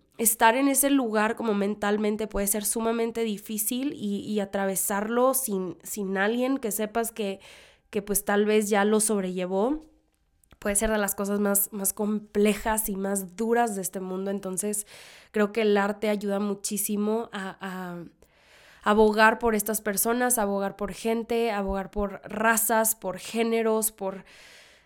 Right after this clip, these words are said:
temas difíciles de, de tocar y que mucha gente le da miedo tocar, ¿no? Entonces siento que ahí es donde entra este rol tan importante que tenemos como artistas y como gente con, con una plataforma.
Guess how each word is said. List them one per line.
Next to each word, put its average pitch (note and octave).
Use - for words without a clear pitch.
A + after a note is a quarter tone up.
temas A#3+
difíciles A#3+
de, G3
de G3+
tocar A3
y B3
que G3
mucha G#3+
gente A3
le G3
da F#3+
miedo A3+
tocar, F3+
¿no? F#3+
Entonces G3+
siento G#3+
que G#3
ahí G3+
es F#3+
donde G3
entra G3
este F#3+
rol G3
tan G3
importante F#3
que F#3+
tenemos F3+
como F#3
artistas A#3+
y A3
como F3+
gente G3+
con, G3
con G3
una G3
plataforma. F#3+